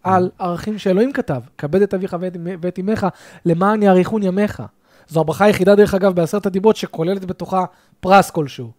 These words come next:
Speaker 1: כאילו,
Speaker 2: Mm-hmm.
Speaker 1: "כבד את אביך ואת אמך, למען יאריכון ימיך". זאת אומרת,
Speaker 2: אה,
Speaker 1: יש פה איזה,
Speaker 2: מעניין.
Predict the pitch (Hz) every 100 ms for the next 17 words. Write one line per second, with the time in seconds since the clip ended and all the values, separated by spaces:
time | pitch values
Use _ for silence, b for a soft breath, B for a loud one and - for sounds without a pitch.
0 | _ _ 185 160 113 - - 160 208 190
1 | 180 185 180 180 180 208 214 180 160 165
2 | 190 202 190 170 165 160 170 165 175 180
3 | - - 208 180 123